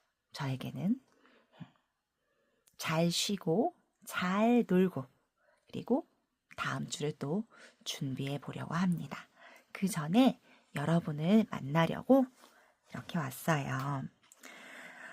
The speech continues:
어, 이제 여기를 한번 보겠습니다. 있다, 없다. 있다, 없다. 이거를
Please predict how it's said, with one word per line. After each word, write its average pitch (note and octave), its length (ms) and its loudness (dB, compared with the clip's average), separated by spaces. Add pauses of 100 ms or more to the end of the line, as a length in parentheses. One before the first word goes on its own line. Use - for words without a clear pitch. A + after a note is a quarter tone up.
(160)
어, G3+ 260 4 (1120)
이제 E3 360 2 (600)
여기를 D#3 260 0
한번 D#3 300 2 (160)
보겠습니다. F3+ 840 2 (720)
있다, A3+ 880 6
없다. - 500 -2 (600)
있다, G#3 600 4
없다. D#3+ 640 0 (380)
이거를 A3 400 2